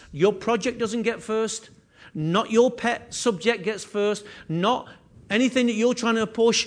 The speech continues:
gets first. They gave themselves first to the Lord.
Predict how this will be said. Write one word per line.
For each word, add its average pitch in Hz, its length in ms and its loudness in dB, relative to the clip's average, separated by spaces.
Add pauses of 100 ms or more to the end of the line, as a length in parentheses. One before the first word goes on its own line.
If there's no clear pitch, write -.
(180)
gets 214 280 2
first. 240 400 4 (200)
They 202 140 4
gave 247 320 6
themselves 226 640 0 (140)
first - 800 -2 (880)
to 208 120 -2
the 180 120 2
Lord. 175 420 -2